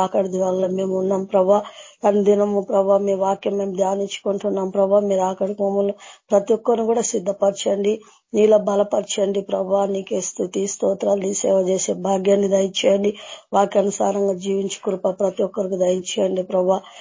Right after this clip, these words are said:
ఈ ప్రార్థన అంతట్లో మీరే ఉండి మాట్లాడమని, నడిపింపు దయచేయమని మీ కృపగల హస్తానికి అప్పచెప్పుకుంటూ యేసయ్య పరిశుద్ధ నామమున ప్రార్థిస్తున్నాను తండ్రి, ఆమేన్. Thank you brother, praise the Lord.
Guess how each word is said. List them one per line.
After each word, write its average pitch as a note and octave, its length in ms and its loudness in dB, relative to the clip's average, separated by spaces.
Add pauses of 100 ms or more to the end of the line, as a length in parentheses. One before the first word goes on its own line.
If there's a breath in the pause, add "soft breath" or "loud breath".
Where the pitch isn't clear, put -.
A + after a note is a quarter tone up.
(260 loud breath)
ఈ - 20 0 (100)
ప్రార్థన G3 460 4
అంతట్లో G#3+ 440 0 (120)
మీరే G#3 240 0 (120)
ఉండి G3+ 160 0 (120)
మాట్లాడమని, F#3 680 0 (420 soft breath)
నడిపింపు G3 520 2
దయచేయమని F#3+ 720 0 (360)
మీ G3+ 140 -2
కృపగల G3+ 440 2
హస్తానికి F#3+ 440 -2
అప్పచెప్పుకుంటూ F#3+ 640 -6 (140)
యేసయ్య G3 500 0
పరిశుద్ధ G3 480 0
నామమున F#3 440 0 (120)
ప్రార్థిస్తున్నాను F3+ 840 -2
తండ్రి, F3+ 300 -6 (360)
ఆమేన్. F3+ 340 4 (800)
Thank A3 260 2
you A#3+ 140 2
brother, G#3 280 2 (100)
praise F#3+ 280 -2 (140)
the G3+ 120 -10
Lord. - 140 -8